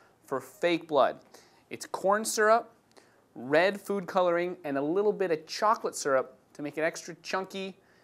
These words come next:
and dark. Now, depending on your needs, you might need it to be less thick. In that case, you can always water it down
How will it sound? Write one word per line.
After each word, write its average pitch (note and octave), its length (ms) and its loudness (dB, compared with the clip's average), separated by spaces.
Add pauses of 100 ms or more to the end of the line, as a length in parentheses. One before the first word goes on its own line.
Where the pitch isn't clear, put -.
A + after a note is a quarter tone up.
(240)
and B2 200 -8
dark. C#3 540 4
Now, D3 140 4
depending A#3 340 -2
on G#3+ 100 -2
your F3 120 -2
needs, G3 420 -4
you D#3 60 -2
might F#3 180 0
need F#3 140 -4
it F3+ 80 -10
to - 100 -16
be E3 180 -4
less D3+ 460 0
thick. - 380 -2
In C#3+ 80 -2
that F3 200 0
case, E3 320 -4
you D#3 60 -14
can D#3+ 140 -6
always D#3+ 240 0
water D#3+ 340 0
it F#3+ 160 -6
down D#3 480 2